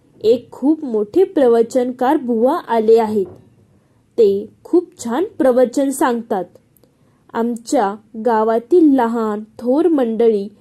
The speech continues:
त्यांचे प्रवचन ऐकायला जातात. मलाच आज खूप उशीर झाला आहे. मी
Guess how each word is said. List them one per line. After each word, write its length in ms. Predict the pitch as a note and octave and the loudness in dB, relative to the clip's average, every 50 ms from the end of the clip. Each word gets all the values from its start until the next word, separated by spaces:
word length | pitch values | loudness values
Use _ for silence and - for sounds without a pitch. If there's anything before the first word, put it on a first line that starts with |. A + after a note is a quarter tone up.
| _ _ _ _ _ _ - | _ _ _ _ _ _ -2
त्यांचे 380 | A#3+ A3 A3 A3 G#3+ - F4 | -2 -2 -2 -4 -4 -2 -2
प्रवचन 640 | F#4 - - C#4 B3 A3+ A#3 A3+ A3+ - - F4 F#4 | -2 0 0 0 2 2 2 0 0 -2 -2 -4 -2
ऐकायला 600 | F4 A3+ A3+ A3 G3+ - A#3 A3+ A#3+ A3+ A#3 A3+ | -2 -2 -2 -2 -2 0 0 2 2 2 2 0
जातात. 440 | A3 A#3 G#3+ G3+ G3 - G#3 F3+ E3+ - - _ _ _ _ _ _ _ _ _ _ _ _ _ _ - | 0 0 -2 -4 -6 -8 -10 -10 -12 -12 -18 _ _ _ _ _ _ _ _ _ _ _ _ _ _ -4
मलाच 480 | A3+ A3+ A3+ G#3+ G#3 G3 G3+ G3 _ _ _ _ _ _ | -2 0 2 2 0 0 -2 -6 _ _ _ _ _ _
आज 300 | - G#3+ C4 E4 E4 - - _ | -4 -2 0 0 -2 -4 -12 _
खूप 320 | - - - F4+ F4+ - | -6 -2 -2 -2 -2 -4
उशीर 400 | - - A#3+ A3 - - E4+ F#4 | -8 -8 -8 -6 -2 0 2 2
झाला 400 | E4 B3+ B3+ C4+ A#3 A3 A3+ A3+ | 2 2 0 0 0 0 0 0
आहे. 280 | A3 A3 G#3 G3+ F#3 F3+ F3+ _ _ _ _ _ _ _ _ _ _ _ _ - | 0 0 -2 -4 -8 -10 -14 _ _ _ _ _ _ _ _ _ _ _ _ -8
मी 240 | G#3+ G#3+ B3 C4+ | -6 -4 -4 -4